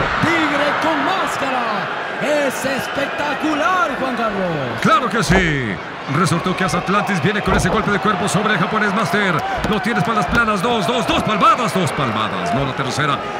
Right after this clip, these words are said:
Speaker 2: no alcanza a arribar la tercera palmada del buen Noriega. Y siguen vivos Volador Junior,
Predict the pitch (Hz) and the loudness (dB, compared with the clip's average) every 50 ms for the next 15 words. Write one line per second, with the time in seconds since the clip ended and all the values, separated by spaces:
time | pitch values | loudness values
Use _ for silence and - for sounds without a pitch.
0 | - - 240 269 214 170 - - 330 339 277 214 208 208 185 190 170 202 196 190 | -2 0 0 0 0 0 0 0 0 0 0 0 0 2 2 2 2 2 0 0
1 | - 196 180 143 - 196 202 185 - 185 180 160 202 214 196 185 185 165 143 208 | -2 -2 -2 0 0 0 0 0 0 0 0 0 0 0 0 0 0 0 0 0
2 | 202 202 185 175 170 147 107 113 104 92 80 73 69 - - - - - - - | 0 0 0 2 0 0 0 -2 -2 -2 -2 -4 -6 -6 -6 -8 -8 -8 -8 -8
3 | - - - - - - - - - - - - - 170 - 117 131 135 123 120 | -8 -8 -8 -8 -8 -8 -8 -8 -8 -8 -8 -8 -6 -6 -4 -2 -2 -2 -2 -2
4 | 139 160 143 151 123 131 131 131 143 151 131 - 143 208 214 170 160 143 113 | -2 -2 -2 -2 -2 -4 -2 -2 -2 -2 0 0 0 0 2 0 0 0 0